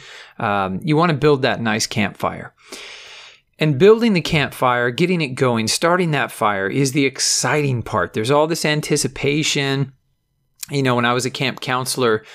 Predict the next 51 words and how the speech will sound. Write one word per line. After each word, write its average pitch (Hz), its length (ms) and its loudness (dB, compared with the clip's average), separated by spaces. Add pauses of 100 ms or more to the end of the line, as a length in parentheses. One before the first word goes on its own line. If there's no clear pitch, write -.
(200)
the, 117 380 2
the 147 100 2
kids 233 300 0
always 180 380 2
loved 175 360 2
it. 95 160 -4
They 110 120 0
loved 147 560 2
when 131 160 -2
we 123 100 0
would 117 160 0
build 120 240 0
that 107 220 -2
campfire. 104 640 -6 (420)
And 143 80 0
so 151 120 0
we'd 143 180 0
tell 135 260 0
'em, 139 120 -2
you 135 100 0
know, 127 140 0
to 127 80 2
pick 139 220 -2
up - 140 -4
sticks - 480 -2
on 135 160 0
their 131 200 2
way, 117 500 2
that, 98 240 -2 (340)
you 131 140 -2
know, 98 180 0
we, 104 200 0
we 113 160 2
were 120 100 0
gonna 117 140 0
need 120 240 -2
tinder 127 640 2
and 117 180 -4
kindling 120 800 0
and, 98 180 -2 (300)
and, 101 360 -2
you 110 80 0
know, 107 80 0
usually 135 340 2
we 127 140 0
already 107 140 2
had 107 180 -2
the 101 80 -4
fuel 131 340 0
logs 92 340 0
ready. 101 360 -4